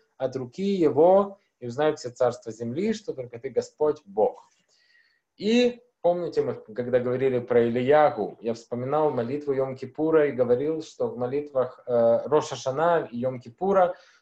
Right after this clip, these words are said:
есть отрывок, который называется «Анейну», тот, кто ответил Ильягу на горе Кармель, пусть ответит нам.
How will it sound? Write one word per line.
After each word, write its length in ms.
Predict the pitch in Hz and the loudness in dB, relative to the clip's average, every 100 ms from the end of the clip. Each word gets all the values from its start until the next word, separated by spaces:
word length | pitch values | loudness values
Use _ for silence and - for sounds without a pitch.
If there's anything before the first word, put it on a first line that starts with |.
| _ | _
есть 280 | 131 131 123 | -6 -6 -6
отрывок, 520 | 120 151 175 156 - | -4 0 2 0 -2
который 200 | - 135 | -12 -10
называется 440 | 117 139 135 - | -4 -2 0 -2
«Анейну», 720 | 135 135 139 160 160 120 95 _ _ _ _ | -2 -2 2 2 2 -2 -6 _ _ _ _
тот, 180 | 165 | 0
кто 220 | 165 - 123 | 0 2 2
ответил 500 | 120 143 147 143 131 | 4 0 2 2 2
Ильягу 420 | 123 131 143 131 | 2 4 4 4
на 120 | 123 | 2
горе 240 | 120 123 | 4 4
Кармель, 840 | 117 113 107 120 151 170 170 165 - _ _ | 4 0 -4 -2 2 2 0 -6 -18 _ _
пусть 260 | 135 - | -10 -6
ответит 560 | 123 120 143 147 117 - | -8 0 2 2 -2 -14
нам. 200 | 87 | -20